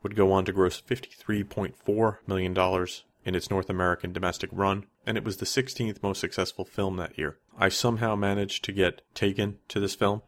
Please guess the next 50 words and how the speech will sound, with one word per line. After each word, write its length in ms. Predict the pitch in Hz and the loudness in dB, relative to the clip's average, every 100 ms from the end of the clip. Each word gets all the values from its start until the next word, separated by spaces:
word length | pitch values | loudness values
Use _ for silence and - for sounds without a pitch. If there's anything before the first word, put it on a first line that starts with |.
| _ _ - | _ _ -2
I 160 | 85 | 0
saw 260 | 87 - 95 | 0 4 4
RoboCop 600 | 95 92 92 92 95 90 | 6 4 2 2 0 0
in 80 | 92 | -2
the 100 | 90 | -2
theaters 600 | - 98 98 98 - - | 0 2 2 0 -4 -10
with 200 | 107 92 | -10 -6
my 100 | 82 | -6
friends 400 | 82 107 101 101 | -2 0 0 0
at 80 | 101 | -6
the 80 | 95 | -6
time, 400 | - 98 95 98 _ | -2 0 0 -4 _
and 200 | 90 90 | -4 -2
we 140 | 95 95 | 0 0
could 240 | 104 95 | 0 -2
not 380 | 92 92 92 - | 0 2 2 2
get 100 | 90 | -2
enough 320 | 85 85 - | 0 -4 -6
of 60 | 92 | -10
it. 180 | 98 | -6
We 160 | 90 87 | 0 0
loved 460 | 85 87 90 90 - | 0 2 0 0 -8
it. 180 | - - - _ - | -8 -14 -16 _ -10
So 280 | - 90 | 0 2
it 120 | 85 - | 2 0
made 240 | 92 90 | -4 -2
sense 300 | - 95 90 | 0 -2 0
that 240 | 90 82 - _ _ | -4 -4 -8 _ _
just 200 | 101 - | -4 -2
a 60 | |
year 240 | 95 92 92 | 4 6 6
later, 520 | 92 95 95 90 87 _ _ | 4 2 2 0 -2 _ _
my 100 | 92 | -4
friend 400 | - 101 92 90 | 0 2 2 -2
whose 440 | - 95 92 92 | -4 -4 -6 -10
family 300 | - 98 92 | -2 0 0
had 120 | 90 90 | 0 -2
a 80 | |
Laserdisc 640 | 85 95 98 95 90 82 - | 2 2 4 2 2 -2 -6
player 400 | 92 85 82 - - | -4 -2 -4 -6 -2
would 180 | 95 - | -2 2
pick 240 | 101 - | 2 4
up 300 | 92 87 - - | 2 0 -6 -8
a 100 | 98 | -6
copy 500 | - 90 - 90 - | 0 0 0 -4 -4
of 120 | 90 | 0
RoboCop, 600 | 92 87 87 - 85 80 - - - - | 2 2 -2 -2 -4 -4 -10 -16 -16 -8
and 180 | 92 | -4
we 140 | 92 101 | 0 0
would 300 | 95 92 | 6 4